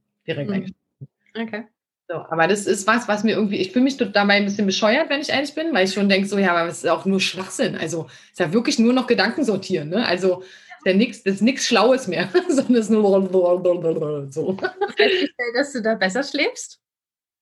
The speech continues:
Speaker 1: Ich habe mit Schlafen tatsächlich noch nie ein Thema gehabt. Also, seitdem meine Kinder mich wieder schlafen lassen, schlafe ich wie ein Stein. Aber auch wie ein, also wie ein Uhrwerk. Das ist wirklich halb zehn bis halb sechs. Fertig.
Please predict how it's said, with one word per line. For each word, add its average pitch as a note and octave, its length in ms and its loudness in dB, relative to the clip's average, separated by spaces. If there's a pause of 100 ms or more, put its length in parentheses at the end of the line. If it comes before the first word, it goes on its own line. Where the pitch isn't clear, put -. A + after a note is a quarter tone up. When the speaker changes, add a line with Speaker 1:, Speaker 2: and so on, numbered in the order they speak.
(340)
Speaker 1:
Ich G3 140 -6
habe G#3+ 140 -2
mit A#3+ 120 2
Schlafen A3+ 400 2
tatsächlich G#3 480 0
noch F#3 160 -2
nie G#3 240 2
ein G3 40 0
Thema D#3 280 -2
gehabt. B2+ 400 -8
Also, E3+ 460 -2 (280)
seitdem G3+ 360 2
meine A3 200 4
Kinder C4 240 4
mich G#3+ 180 0
wieder F#3 160 0
schlafen E3 340 -2
lassen, A#3 520 0 (220)
schlafe D#3+ 400 -4
ich D3+ 260 -6
wie D#3 160 -10
ein C#3+ 140 -8
Stein. C3 420 -12
Aber E3+ 220 -2
auch G#3 180 2
wie C4+ 120 4
ein, A3+ 140 -2
also G3+ 240 2
wie C#4 120 4
ein A#3+ 60 0
Uhrwerk. F3 480 0
Das F3 160 -6
ist F#3+ 100 -8
wirklich A#3+ 400 0 (500)
halb A3+ 200 2
zehn C4+ 600 2
bis G3+ 140 -4
halb F#3+ 140 2
sechs. C#3 520 -8
Fertig. B2 420 -6